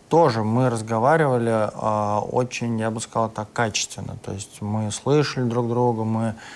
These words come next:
там не соглашались, но мы обсуждали. То есть на самом деле вот эта реформа, она показывает, что да, на самом деле, а, юридическое сообщество, оно как бы, ну,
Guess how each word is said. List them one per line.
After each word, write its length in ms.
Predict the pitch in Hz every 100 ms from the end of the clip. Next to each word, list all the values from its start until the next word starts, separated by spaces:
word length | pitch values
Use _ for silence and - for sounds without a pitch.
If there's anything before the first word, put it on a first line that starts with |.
| - - _ -
там 180 | 110 104
не 80 | 107
соглашались, 720 | - 113 110 - 135 135 113
но 60 | 113
мы 80 | 107
обсуждали. 540 | 104 104 104 127 120
То 80 | 113
есть 140 | 110
на 100 | 117
самом 340 | 117 151 123 117
деле 320 | 165 202 143
вот 260 | 123 123 -
эта 280 | - 120 120
реформа, 520 | 113 - 170 202 139
она 160 | 117 135
показывает, 540 | 127 120 131 117 107
что 160 | - 120
да, 220 | 131 110
на 140 | 101
самом 400 | 104 - 123 127
деле, 380 | 113 123 120 110 - - - - - - -
а, 540 | - 110 107 104 104
юридическое 800 | 107 113 120 120 131 123 - 117
сообщество, 760 | 104 110 120 165 - 135 - 107
оно 200 | 113 127
как 220 | 123 107
бы, 160 | 110 107
ну, 320 | 113 104